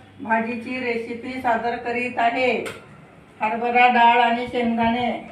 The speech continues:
चार तास आधी भिजत ठेवणे. भिजवल्यामुळे छान ते शिजतं. थोडं चिंच घेणे, आलं, लसूण आणि हिरवी मिरची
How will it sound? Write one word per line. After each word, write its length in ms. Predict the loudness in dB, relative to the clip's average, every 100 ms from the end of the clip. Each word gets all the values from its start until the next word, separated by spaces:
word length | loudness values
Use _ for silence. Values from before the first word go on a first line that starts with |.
| -20 -20 -18 -16 -14 -12 0
चार 240 | 2 4
तास 320 | 2 2 4 4
आधी 260 | 2 0
भिजत 640 | 0 0 2 2 0 -4
ठेवणे. 600 | 2 4 4 2 0 -4 -12 -20 -20 -20 -4
भिजवल्यामुळे 920 | 0 4 6 6 4 4 6 6 6 4 -4 -20 -20 -20 -20 -20 -20 -8 0
छान 380 | 4 4 4
ते 140 | 2 2
शिजतं. 800 | 0 -4 -6 -2 2 2 0 -6 -16 -20 -20 -20 -20 -8
थोडं 280 | -2 0 0
चिंच 380 | -2 -2 -2 0
घेणे, 600 | 2 4 4 4 2 -2 -10 -20 -20 -20 -20 -20 -20 -20 -20 -20 -20 -6
आलं, 360 | -2 2 2 2
लसूण 680 | 0 -2 -2 -2 0 0 0 -4 -10 -12 -4
आणि 160 | -2
हिरवी 360 | -2 -2 -2 0
मिरची 720 | 0 0 -4 -4 -2 -2 -4